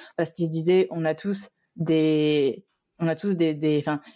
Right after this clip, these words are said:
des idées, on est, on est tous partis de, d'origines un petit peu différentes,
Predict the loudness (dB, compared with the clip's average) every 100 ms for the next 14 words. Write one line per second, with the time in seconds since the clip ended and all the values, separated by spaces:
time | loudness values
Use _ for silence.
0 | -4 0 0 -2 -4 -4 2 6 6 4
1 | 2 -2 0 -2 -2 -4 -2 -2 -4 -6
2 | 0 0 0 0 2 0 0 -2 -4 -4
3 | -4 0 0 0 -2